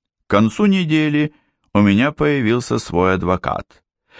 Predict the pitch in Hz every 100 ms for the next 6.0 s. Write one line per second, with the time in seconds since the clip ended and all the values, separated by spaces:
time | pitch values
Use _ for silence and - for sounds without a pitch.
0 | - - 113 107 104 - 151 - 147 113
1 | 76 73 71 - 113 120 - 76 73 80
2 | 69 87 85 80 73 71 76 87 85 -
3 | _ - 90 82 87 90 87 85 80 78
4 | - 65 82 85 78 - 92 - - 80
5 | 78 76 73 71 67 - 65 65 73 69